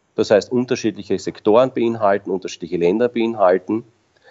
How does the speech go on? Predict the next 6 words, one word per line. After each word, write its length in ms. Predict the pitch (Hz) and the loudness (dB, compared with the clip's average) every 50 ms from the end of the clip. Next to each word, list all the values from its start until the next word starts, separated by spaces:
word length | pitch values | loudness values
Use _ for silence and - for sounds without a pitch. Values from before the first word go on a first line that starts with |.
| - - - _ _ _ _ _ _ | -20 -20 -20 _ _ _ _ _ _
und 260 | - 127 131 127 120 120 | 4 4 4 6 4 4
idealerweise 640 | 117 117 107 95 104 113 110 104 101 101 98 110 101 | 4 6 6 6 6 4 4 2 0 -2 -2 -4 -4
keinen 320 | - - 101 101 92 - | -4 -2 -2 -2 -4 -8
zu 260 | - - 156 165 151 | -8 -4 -4 -4 -2
hohen 300 | - 110 107 107 104 101 | -2 -2 -2 -2 -2 -2
Fremdwährungsanteil 880 | 101 - 95 92 104 101 107 104 104 107 - 98 101 104 - 113 110 104 | -4 -2 -2 -2 -2 -2 -2 -2 -2 -2 -2 -4 -4 -4 -4 -6 -6 -6